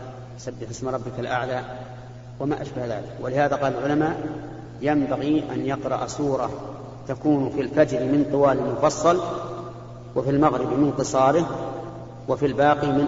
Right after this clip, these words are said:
أوساطه. وطوال المفصل، وطوال المفصل من قاف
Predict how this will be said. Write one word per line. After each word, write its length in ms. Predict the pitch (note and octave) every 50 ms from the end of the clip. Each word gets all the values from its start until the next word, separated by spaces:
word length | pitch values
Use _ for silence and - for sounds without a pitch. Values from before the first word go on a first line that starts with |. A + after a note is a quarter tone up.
| C#3 C3+
أوساطه. 500 | C3 A#2+ A2+ - C#3+ C3+ B2 A#2 G2 F#2+ - - - - - - - - - - - - - - - - - - - - - - - - - - -
وطوال 380 | - C3 B2 C#3 D3+ D#3+ E3 E3
المفصل، 600 | D3+ D3+ C3+ - D#3+ - - - D3 C#3 C#3 C#3 C3 - - - - - - - - - - - - - -
وطوال 360 | B2+ B2 - D3+ D3 D3 D3
المفصل 520 | C3+ C3+ C3 - D#3 C#3+ - - C3 C3 C3
من 280 | C3 C3+ B2+ A#2+ A#2 -
قاف 280 | C#3+ C#3 C3+ C3 B2